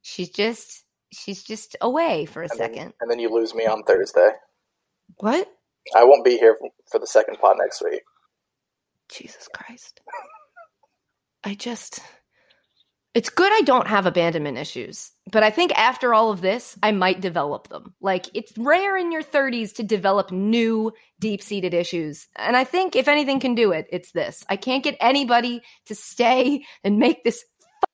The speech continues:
Speaker 1: podcast with me. Uh, but you know what? It's gonna be fine. At least, uh, at least it was a, this, a Thursday episode when all the football happened earlier in the week, and <laughs> now we really don't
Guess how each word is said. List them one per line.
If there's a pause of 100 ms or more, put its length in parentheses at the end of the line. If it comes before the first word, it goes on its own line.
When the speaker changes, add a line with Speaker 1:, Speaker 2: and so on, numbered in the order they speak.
(300)
Speaker 1:
podcast
with
me. (340)
Uh, (160)
but
you
know
what?
It's
gonna
be
fine. (560)
At
least,
uh,
at
least
it
was
a,
this,
a
Thursday
episode
when
all
the
football
happened
earlier
in
the
week,
and
<laughs>
now
we
really
don't